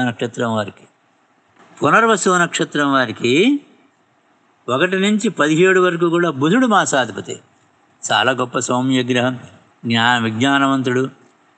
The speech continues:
తర్వాత కనుక పునర్వసు వారికి బుధుడు ద్వారా మంచి వ్యాపారాభివృద్ధి ఉంటుంది, ధనాదాయం బాగా ఉంటుంది, మంచి ఉన్నంతలో విజ్ఞానంగా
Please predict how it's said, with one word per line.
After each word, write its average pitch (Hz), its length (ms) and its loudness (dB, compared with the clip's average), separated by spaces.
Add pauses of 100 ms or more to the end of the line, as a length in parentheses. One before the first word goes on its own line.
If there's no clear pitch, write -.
(200)
తర్వాత 135 400 2
కనుక 156 260 -2 (640)
పునర్వసు 170 480 -2
వారికి 156 300 0
బుధుడు 143 340 0
ద్వారా 156 340 0
మంచి 139 220 -4
వ్యాపారాభివృద్ధి 131 840 0
ఉంటుంది, 127 380 -2 (400)
ధనాదాయం 147 680 2
బాగా 135 340 2
ఉంటుంది, 123 460 -2 (540)
మంచి 190 280 -2
ఉన్నంతలో 190 540 0
విజ్ఞానంగా 175 680 2